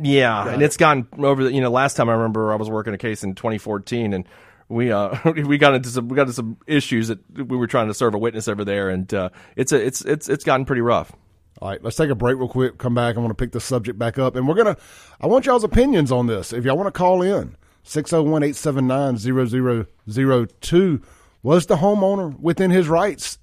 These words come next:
Speaker 2: uh, to shoot the guy? I, I can't see where he wasn't, but, uh, I want y'all's opinions, and I'm gonna tie that into the, the Ralph, Ralph Earl uh, situation, the, the eighty-three-year-old man that,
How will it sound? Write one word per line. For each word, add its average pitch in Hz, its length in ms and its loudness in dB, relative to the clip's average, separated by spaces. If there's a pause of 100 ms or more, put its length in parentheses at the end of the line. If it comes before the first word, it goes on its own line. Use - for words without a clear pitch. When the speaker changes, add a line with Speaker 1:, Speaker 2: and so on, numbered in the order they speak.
(200)
Speaker 2:
uh, 143 340 2 (200)
to 165 80 -2
shoot 202 260 -4
the 143 80 -6
guy? 101 320 -4
I, 117 240 -6
I - 40 -2
can't 226 240 0
see 165 140 -2
where 151 120 4
he 135 60 2
wasn't, 123 500 -2 (440)
but, 107 140 -6
uh, 104 260 -6
I - 100 -4
want 147 180 0
y'all's 143 180 2
opinions, 151 360 2
and 131 120 0
I'm 151 80 2
gonna 202 140 2
tie 190 260 2
that 196 240 6
into 170 800 2 (560)
the, 147 480 0 (280)
the 127 220 -2
Ralph, 120 640 -4 (160)
Ralph 120 420 -2
Earl 160 560 2 (600)
uh, 170 140 2
situation, 190 580 0
the, 117 260 0
the 98 120 -6
eighty-three-year-old 143 560 2
man 143 280 2
that, 113 220 -4